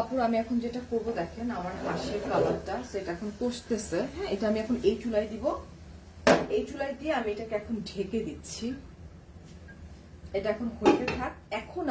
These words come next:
আমি প্রেশার কুকারের মধ্যে খিচুড়ি কি রান্না করব দেখবেন। So, আপুর, আমি এখন যেটা করতেছি, <coughs> আমি এখন,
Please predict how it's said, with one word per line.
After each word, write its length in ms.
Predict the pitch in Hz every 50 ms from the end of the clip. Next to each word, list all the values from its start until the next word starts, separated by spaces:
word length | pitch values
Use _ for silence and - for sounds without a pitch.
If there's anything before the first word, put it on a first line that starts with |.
| 190
আমি 180 | 156 165 185 240 381 403 - - - - - - - - -
প্রেশার 340 | 262 254 254 254 330 330
কুকারের 380 | 330 311 - - 226 196 185 175
মধ্যে 280 | 160 151 151 - 262 254 -
খিচুড়ি 500 | - 302 - - 294 254 269 254 220 - - - - - - - - - -
কি 120 | 262 262
রান্না 280 | 214 214 190 180 175 180
করব 260 | - 185 160 175 175 170
দেখবেন। 380 | - - - - - - 226 - - - - - - - - - - - - - - _ - - - - - - -
So, 60 | 226
আপুর, 300 | 202 202 202 - 233 240
আমি 200 | 214 180 202 202
এখন 240 | 208 208 208 226 220
যেটা 200 | 208 226 - 208
করতেছি, 500 | 208 208 190 185 - 196 - - 185 170 170 - - - - - -
<coughs> 380 | - - - - 311 - 226
আমি 140 | 214 214 214
এখন, 380 | 220 233 233 - 190 156 190 240